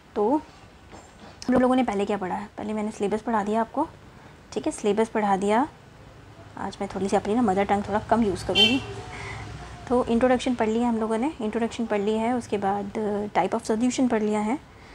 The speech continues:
थोड़ा style से बात करूँ, expressing concentration of the solution पढ़ लिया है मैंने, पढ़ा दिया है। पिछली videos देखो, इसी chapter की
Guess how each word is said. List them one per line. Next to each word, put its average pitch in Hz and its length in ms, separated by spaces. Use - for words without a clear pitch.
थोड़ा - 120
style 214 300
से 240 140
बात 233 220
करूँ, 359 160
expressing 247 720
concentration 240 600
of 208 80
the 226 120
solution 220 300
पढ़ 202 140
लिया 196 180
है 202 60
मैंने, 214 200
पढ़ा 208 240
दिया 196 220
है। 240 260
पिछली 240 220
videos 226 300
देखो, 277 300
इसी 254 160
chapter 220 260
की 302 180